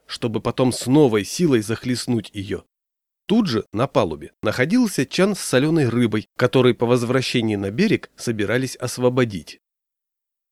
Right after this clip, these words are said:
Лои стоял по колено в воде и отмывал свои бахилы. Впрочем,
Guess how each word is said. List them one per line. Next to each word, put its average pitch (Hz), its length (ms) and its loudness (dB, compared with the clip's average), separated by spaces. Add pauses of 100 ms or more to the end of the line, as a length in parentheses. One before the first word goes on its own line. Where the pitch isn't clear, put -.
(280)
Лои 117 260 2
стоял 117 400 0
по 104 140 -6
колено 117 380 0
в 90 80 -12
воде 139 420 0
и 147 60 0
отмывал 123 480 0
свои 120 300 -2
бахилы. 113 540 -2 (600)
Впрочем, 190 560 2